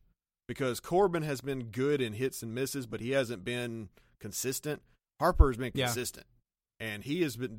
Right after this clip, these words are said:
Speaker 1: been deserving that push. So if he gets his, a world title match at WrestleMania, then you know that he's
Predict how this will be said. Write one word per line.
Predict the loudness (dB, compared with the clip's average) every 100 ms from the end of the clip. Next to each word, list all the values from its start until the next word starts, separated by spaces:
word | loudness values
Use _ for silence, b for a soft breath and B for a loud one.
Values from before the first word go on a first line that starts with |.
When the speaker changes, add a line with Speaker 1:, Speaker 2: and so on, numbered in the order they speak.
| -10 -6
Speaker 1:
been | -6
deserving | -4 -6 -6 -6
that | -8
push. | -6 -6
So | -4 -4 -6 b b b _ _ -16
if | -4
he | -2
gets | 2 2 2
his, | -4 -4 -8 -12 -10
a | -8
world | -4 0 2 0
title | -4 -2 -2
match | -2 -4 -6
at | -8
WrestleMania, | -8 -6 -8 -6 -6 -4 -4
then | -4 -4
you | -4
know | -4 -4
that | -6 -10
he's | -12